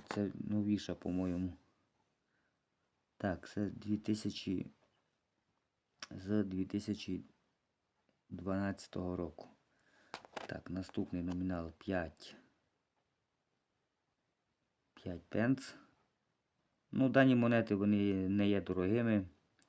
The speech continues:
Якщо у вас є монети... Але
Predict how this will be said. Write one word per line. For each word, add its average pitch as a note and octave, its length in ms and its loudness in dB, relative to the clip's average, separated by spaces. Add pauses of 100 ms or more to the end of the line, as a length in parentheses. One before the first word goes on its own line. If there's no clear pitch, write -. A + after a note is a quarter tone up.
(1600)
Якщо G#2 280 -2
у A2 40 4
вас G#2 240 4
є G#2+ 80 6
монети... F#2 840 0 (800)
Але G2 400 0